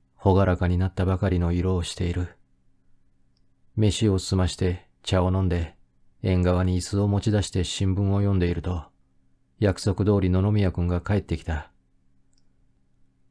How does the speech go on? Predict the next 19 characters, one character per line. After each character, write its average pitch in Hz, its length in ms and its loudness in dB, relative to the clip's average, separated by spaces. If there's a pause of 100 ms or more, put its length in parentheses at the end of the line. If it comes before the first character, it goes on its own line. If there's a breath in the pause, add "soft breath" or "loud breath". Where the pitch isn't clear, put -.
(760)
「昨 147 320 6
夜、 123 360 4 (260)
そ - 200 2
こ 123 120 4
に 120 120 6
歴 117 240 4
史 147 140 2
が 147 120 6
あ - 20 2
っ 151 40 -2
た 123 120 2
そ 110 140 4
う - 20 6
で 92 80 2
す 98 100 0
ね。」 107 460 0 (1400)
と 98 160 2
い 90 120 4
う、 90 180 -2